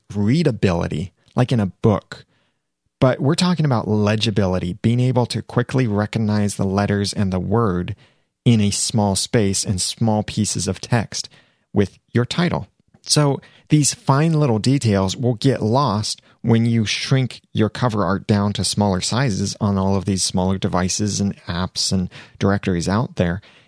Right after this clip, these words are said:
And these tiny little details could even blur and confuse certain letters there. Like the dot on an I, depending on how close that dot is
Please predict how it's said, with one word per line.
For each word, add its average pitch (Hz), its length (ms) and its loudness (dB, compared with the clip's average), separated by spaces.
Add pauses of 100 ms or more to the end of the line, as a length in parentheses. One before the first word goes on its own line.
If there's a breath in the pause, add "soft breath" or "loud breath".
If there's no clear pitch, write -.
(140 loud breath)
And 127 180 4
these 123 260 0
tiny 160 440 0
little 135 280 2
details 113 560 0
could 156 280 0
even 123 340 2
blur 117 580 2
and 110 160 2
confuse 110 800 0 (320 soft breath)
certain 110 480 -2
letters 87 520 -2 (100)
there. 85 260 0 (360 loud breath)
Like 139 200 2
the 135 200 2
dot 127 480 0 (120)
on 117 140 4
an 107 220 0
I, 110 420 0 (380 soft breath)
depending 147 280 2
on 120 140 0
how 117 220 0
close - 360 0
that 101 280 -4
dot 113 320 0
is 104 400 -2